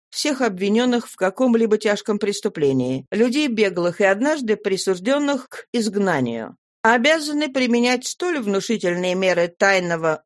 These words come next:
устрашения, чтобы мирное население продолжало жить спокойно, а злоумышленники были обезврежены". Быть задержанным на основании этого постановления значило быть схваченным вооружённой стражей.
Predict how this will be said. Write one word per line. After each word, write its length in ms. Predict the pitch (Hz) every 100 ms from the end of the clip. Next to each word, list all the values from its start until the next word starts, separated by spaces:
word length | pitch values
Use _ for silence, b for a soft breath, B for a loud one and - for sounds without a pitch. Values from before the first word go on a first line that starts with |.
| -
устрашения, 1040 | 185 - 180 180 - 208 135 113 104 85
чтобы 400 | - - 220 220
мирное 480 | 240 311 359 285 226
население 720 | 196 180 - 180 165 147 147
продолжало 720 | 156 202 208 226 240 339 311
жить 220 | 240 262 262
спокойно, 720 | 220 214 180 147 139 139 -
а 180 | 233 226
злоумышленники 1120 | 180 180 180 208 277 - 226 185 156 - 151
были 400 | 165 269 294 285 -
обезврежены". 920 | 202 208 165 170 131 127 85 76 - _ _ _ -
Быть 260 | 330 370 302
задержанным 720 | 320 269 311 269 277 269 254
на 120 | 240
основании 540 | 233 233 240 233 226
этого 280 | 220 214 202
постановления 880 | 196 196 - 190 185 214 277 254 139
значило 580 | 135 143 160 - 160 160
быть 280 | 160 185 -
схваченным 840 | - 160 233 254 262 254 247 240
вооружённой 680 | 175 156 139 135 151 165 170
стражей. 680 | - 220 247 196 131 -